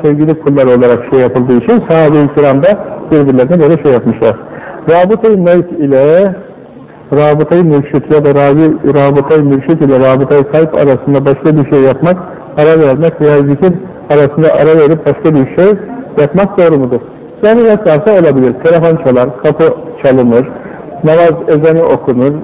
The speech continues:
bir şey olur, bir sebep girer, abdesti bozulur, almak gerekir, olabilir. Topluca yaparsa tesiri çok olur ama toplu yapılamadığı zaman, araya başka bir şey girdiği zaman ilk yapılanı iptal olur diye bir şey yoktur,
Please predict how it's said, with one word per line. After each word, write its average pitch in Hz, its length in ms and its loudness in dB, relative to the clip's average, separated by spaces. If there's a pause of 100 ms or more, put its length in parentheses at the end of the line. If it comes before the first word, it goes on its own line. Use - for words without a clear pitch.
(260)
bir 185 260 -2
şey 180 80 4
olur, 139 340 2
bir 185 160 0
sebep 165 320 0
girer, 165 320 2 (280)
abdesti 170 420 0
bozulur, 143 320 2
almak 165 440 0
gerekir, 139 440 0 (260)
olabilir. 131 340 0 (420)
Topluca 214 400 0
yaparsa 185 540 0
tesiri 160 460 0
çok 185 180 0
olur 254 260 0 (180)
ama 170 380 -2 (580)
toplu 185 400 0
yapılamadığı 160 600 0
zaman, 131 180 0
araya 156 280 2
başka 156 260 0
bir 151 60 -10
şey 160 100 0
girdiği 151 420 0
zaman 147 240 0 (300)
ilk 196 220 2
yapılanı 139 340 2
iptal 170 420 0
olur 135 240 2
diye 135 200 0
bir - 160 -4
şey 254 140 2
yoktur, 220 360 0